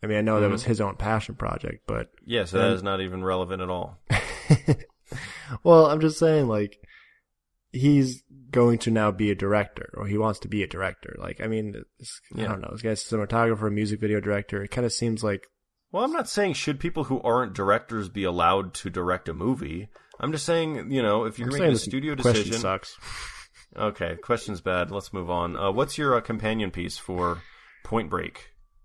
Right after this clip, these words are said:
Speaker 1: Uh, well, I think you kind of, maybe it's yours too, but, uh, I guess Fast and Furious is the, the real spiritual sequel here.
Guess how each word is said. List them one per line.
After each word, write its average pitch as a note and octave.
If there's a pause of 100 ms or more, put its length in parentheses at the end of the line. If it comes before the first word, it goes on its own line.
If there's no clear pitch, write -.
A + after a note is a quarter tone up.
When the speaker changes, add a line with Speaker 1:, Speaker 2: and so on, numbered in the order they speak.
(520)
Speaker 1:
Uh, B2
well, B2+
I C3+
think D#3+
you B2+
kind G#2+
of, G2 (300)
maybe G#2+
it's G#2
yours G#2
too, G#2+
but, G2
uh, - (200)
I A2
guess G#2
Fast G#2
and G#2
Furious G#2
is G#2
the, G2+ (1040)
the G#2
real G2+
spiritual G#2
sequel G#2
here. G2